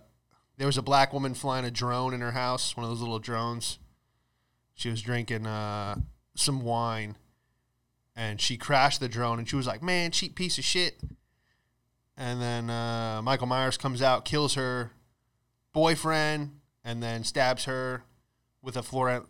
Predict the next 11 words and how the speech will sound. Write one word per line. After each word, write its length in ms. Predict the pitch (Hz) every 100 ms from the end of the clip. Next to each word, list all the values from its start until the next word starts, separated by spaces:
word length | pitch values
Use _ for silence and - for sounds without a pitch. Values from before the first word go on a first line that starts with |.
| -
fluorescent 580 | - 135 135 131 123 107
light 300 | 120 139 123
bulb. 340 | 110 113 117 - - - _ _ _ _ _ _ - - -
And 100 | 123
I 120 | 110
was 100 | 113
like, 140 | 120
"Well, 80 | 117
that 180 | 156 151
was, 220 | 123 110
uh, 380 | 120 113 95